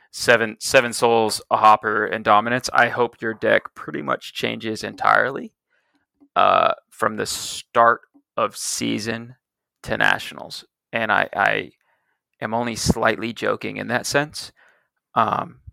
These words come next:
I do want to think as if the average player, instead of just someone with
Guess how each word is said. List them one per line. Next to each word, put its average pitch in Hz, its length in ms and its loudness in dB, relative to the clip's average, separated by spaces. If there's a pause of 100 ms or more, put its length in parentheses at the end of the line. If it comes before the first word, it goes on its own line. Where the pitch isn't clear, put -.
(340)
I 113 100 0
do 117 200 -6
want 117 200 -2
to 117 100 -4
think 113 280 -4
as 110 220 2
if - 380 -8 (120)
the - 160 -12
average 117 400 0
player, 160 340 -4 (1160)
instead 107 460 0
of 107 160 2 (360)
just - 260 -12
someone 110 320 -4
with 104 240 -6